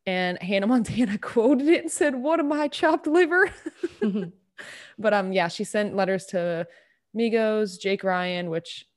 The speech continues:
Speaker 1: I thought was so messed up, dude. Where is Jesse?
Speaker 2: Yeah, what the heck?
Speaker 1: Like, Jake
Speaker 2: Because
Speaker 1: cheated
Speaker 2: she's
Speaker 1: on you.
Speaker 2: technically, hopefully, still with Jesse.
Speaker 1: Yeah.
Speaker 2: She didn't end up
Speaker 1: And I
Speaker 2: with
Speaker 1: think it's
Speaker 2: Jake.
Speaker 1: funny. Everybody was tweeting Hannah Montana, <laughs> like, "You bitch,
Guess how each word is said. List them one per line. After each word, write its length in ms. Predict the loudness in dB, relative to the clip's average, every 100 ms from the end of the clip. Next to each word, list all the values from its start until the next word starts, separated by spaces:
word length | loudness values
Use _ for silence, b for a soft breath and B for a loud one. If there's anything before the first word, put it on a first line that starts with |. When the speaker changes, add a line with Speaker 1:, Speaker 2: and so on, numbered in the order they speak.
| -14
Speaker 1:
I 80 |
thought 260 | -12 -8 -6
was 160 | -6 -8
so 280 | -6 -4 -2
messed 320 | -4 -6 -8
up, 200 | -8 -6
dude. 180 | -6 -4
Where 260 | -4 -4
is 140 | -4 -6
Jesse? 460 | -8 -8 -10 -10 -6
Speaker 2:
Yeah, 160 | -4
what 160 | -6 -8
the 60 |
heck? 480 | -10 -8 -8 -8 -8 -2
Speaker 1:
Like, 280 | -2 -4 -8
Jake 180 | -4 -2
Speaker 2:
Because 220 | 0 0
Speaker 1:
cheated 180 | 0 0
Speaker 2:
she's 140 | -2
Speaker 1:
on 60 | -4
you. 80 | -4
Speaker 2:
technically, 520 | -4 -4 -6 -2 -2
hopefully, 460 | 0 -4 -6 -8 -8
still 280 | -4 -4
with 260 | -2 -6 -6
Jesse. 600 | -8 -8 -10 -14 -14 -18 _ _ _ _ _ _ _ _ _ -4
Speaker 1:
Yeah. 440 | 2 4 4 2 -2 _ _ _ -2 -2 -2 -8 -12
Speaker 2:
She 140 | -6 -2
didn't 260 | -2 0
end 160 | 0 0
up 100 | 4
Speaker 1:
And 60 | 4
I 40 |
Speaker 2:
with 80 | 6
Speaker 1:
think 140 | 4 2
it's 80 |
Speaker 2:
Jake. 80 | 0
Speaker 1:
funny. 380 | -2 0 -2 -6 -16 -20 _ _ _ B B
Everybody 400 | -2 0 2 2
was 180 | 2 0
tweeting 460 | -2 -4 0 0 0
Hannah 160 | 0 0
Montana, 420 | 0 4 4 6
<laughs> 20 |
like, 420 | 4 2 0 -6
"You 80 | -10
bitch, 440 | -8 -4 -4 -4